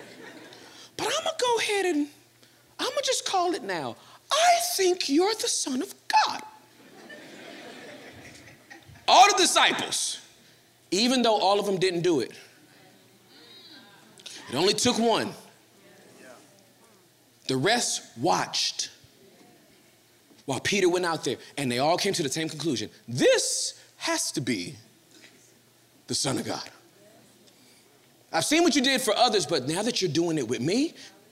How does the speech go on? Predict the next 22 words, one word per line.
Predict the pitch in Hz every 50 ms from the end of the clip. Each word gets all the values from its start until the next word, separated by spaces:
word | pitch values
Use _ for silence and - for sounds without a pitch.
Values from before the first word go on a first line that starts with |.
| - -
this | 147 - -
gotta | - 165 160 - 156
be | 147 160
you. | 156 151 151 120 92 - - - - _ _ _ _ - - - _ - - - - _ _ _ _ _ _ _ _ _ _ - _ _ _ _ - -
Then | 135 135 123 123
this | 123 117
happens. | - 113 101 - - - - - - - - - _ _ -
Two | - 175 160
chapters | - 147 135 127 117 113 110
later, | 117 113 107
I | 107 120
didn't | 131 123 107
read | 123 120 110
it, | 107 98 -
but | 107 107 - - - - - - - - - - - - - - -
two | - 226
chapters | 220 240 226 220 226 190 151
later, | 151 147 135 117 120 127 131 - - - -
Matthew | 117 135 135 - 135
chapter | - 147 131 135
number | 135 131 123 123
sixteen, | - 135 123 - - - 120 107 107